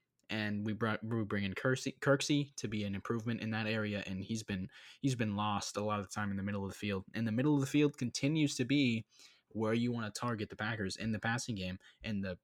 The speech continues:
tried and true formula is run the ball, and we won't stop it. And, uh, Mike, Matt Nagy kinda fell out of that,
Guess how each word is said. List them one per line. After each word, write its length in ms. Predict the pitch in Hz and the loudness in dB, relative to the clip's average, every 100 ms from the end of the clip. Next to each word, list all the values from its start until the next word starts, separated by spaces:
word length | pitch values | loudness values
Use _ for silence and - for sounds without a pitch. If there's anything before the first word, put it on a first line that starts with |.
| - | -2
tried 320 | - 123 143 | 2 4 4
and 100 | 147 | 4
true 180 | - 139 | 4 2
formula 480 | 147 147 143 131 123 | 2 2 4 4 4
is 480 | 151 139 123 120 - _ _ _ _ _ | 6 6 4 -2 -8 _ _ _ _ _
run 200 | 101 113 | -2 2
the 80 | 135 | 4
ball, 500 | 123 127 127 131 135 _ _ - | 4 4 4 2 -2 _ _ -6
and 220 | 101 98 | -4 0
we 80 | 104 | 0
won't 240 | 107 107 | 0 0
stop 300 | - 110 104 | -2 -2 0
it. 120 | 110 - | -2 -6
And, 280 | 104 101 101 - _ - | -6 -4 -4 -8 _ -4
uh, 280 | 190 247 220 | -2 0 0
Mike, 340 | 170 175 - | 2 2 2
Matt 240 | 147 165 | 4 6
Nagy 260 | 143 143 143 | 6 4 4
kinda 220 | 123 127 | 0 -2
fell 220 | 117 110 | -2 -2
out 160 | 107 101 | -2 -4
of 40 | 95 | -4
that, 160 | 107 | -8